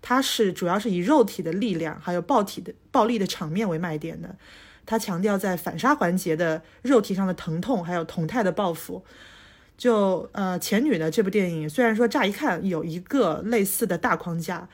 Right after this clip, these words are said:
就是女主角呢会对当年的这个性侵案的旁观者、纵容者到加害者一个个去找上门，但是呢，女主角的整个状态是很孱弱、很吃力的，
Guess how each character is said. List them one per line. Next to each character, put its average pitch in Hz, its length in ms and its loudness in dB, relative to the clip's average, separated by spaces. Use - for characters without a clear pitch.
就 208 160 2
是 196 220 -2
女 175 140 0
主 214 120 0
角 165 200 0
呢 160 160 -2
会 185 160 -2
对 170 400 0
当 214 180 2
年 160 220 -2
的 165 80 -4
这 175 160 -2
个 175 60 -4
性 190 180 0
侵 202 180 -2
案 190 100 0
的 165 80 -4
旁 160 300 -8
观 214 180 2
者、 156 480 -6
纵 233 160 0
容 160 200 -2
者 170 120 -8
到 160 140 -6
加 226 220 2
害 247 160 -2
者 165 280 -8
一 196 120 -2
个 240 140 0
个 233 140 4
去 208 100 -2
找 165 160 -4
上 165 160 -4
门， 151 300 -6
但 254 160 4
是 247 160 0
呢， 180 300 0
女 190 140 0
主 226 140 0
角 160 240 2
的 175 160 0
整 156 220 -4
个 185 280 2
状 190 220 -2
态 180 160 -6
是 185 140 -4
很 165 240 -6
孱 - 240 -6
弱、 190 200 0
很 175 140 -10
吃 - 220 -4
力 233 160 -2
的， - 180 -12